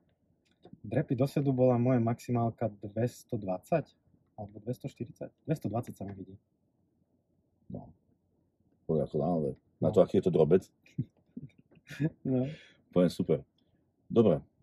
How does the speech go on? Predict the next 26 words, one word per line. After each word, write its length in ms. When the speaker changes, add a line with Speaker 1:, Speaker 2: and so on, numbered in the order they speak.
Speaker 2:
a 100
čo 140
sa 100
týka 220
suplementácie. 760
Ty 80
si 100
spomínal, 320
že 160
robíš 240
v 160
nejakej 160
nadnárodnej 540
spoločnosti 720
a 320
máš 400
celkom 400
rozhľad 480
o 80
niektorých 440
veciach, 380
ktoré 140
sa 100
týkajú 240
práve 300
suplementácie. 760